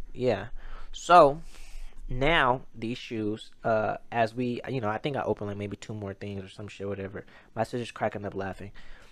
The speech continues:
Uh, we're about to go to, <laughs> uh, my aunt's house. I think my, I think my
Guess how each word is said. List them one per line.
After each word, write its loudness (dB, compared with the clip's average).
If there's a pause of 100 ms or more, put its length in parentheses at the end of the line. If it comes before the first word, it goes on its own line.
(520)
Uh, 10 (300)
we're 8
about 8
to -4
go 4
to, -2 (720)
<laughs> -4
uh, 2
my 4
aunt's 0
house. -2 (840)
I 6
think 2
my, 4 (160)
I 4
think 6
my 8